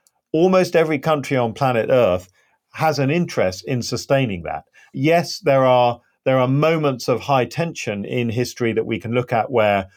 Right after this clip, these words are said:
for example, the Iranians have attacked tankers and so on. But it is extremely rare to have a fairly indiscriminate attack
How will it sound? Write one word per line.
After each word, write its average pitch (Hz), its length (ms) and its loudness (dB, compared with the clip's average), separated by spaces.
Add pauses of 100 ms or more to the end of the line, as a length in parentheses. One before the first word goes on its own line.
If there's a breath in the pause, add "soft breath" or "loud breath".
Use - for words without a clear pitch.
(100)
for 117 100 -6
example, 110 380 0
the 107 120 -2
Iranians 104 500 0
have 101 140 -4
attacked 101 500 -6
tankers 98 560 -6
and 101 160 -10
so 113 180 0
on. 87 140 -4 (260 soft breath)
But - 120 2
it 156 120 0
is 175 160 2
extremely 185 800 -2
rare 131 540 2 (180 soft breath)
to 135 80 -4
have 139 160 2
a 143 80 2
fairly 170 680 0
indiscriminate 147 1200 -4
attack - 680 -6